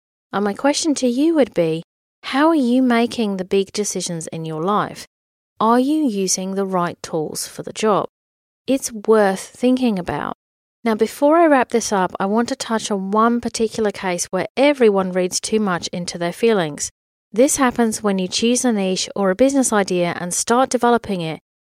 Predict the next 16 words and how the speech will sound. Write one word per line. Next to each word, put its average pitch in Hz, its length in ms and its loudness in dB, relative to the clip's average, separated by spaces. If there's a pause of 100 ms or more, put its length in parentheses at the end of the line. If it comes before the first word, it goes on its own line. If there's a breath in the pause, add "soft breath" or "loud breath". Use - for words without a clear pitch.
(100)
and 226 220 -4
suddenly 285 520 -2
you 269 160 2
start 240 380 -2
to 233 120 -4
experience 220 560 -2
apprehension, - 1120 -6
fear, 214 720 2
and 202 220 -2
wondering 233 360 4
if 226 140 -2
you 233 60 2
made 220 220 0
the 214 100 0
right 202 240 -2
choice. - 680 -6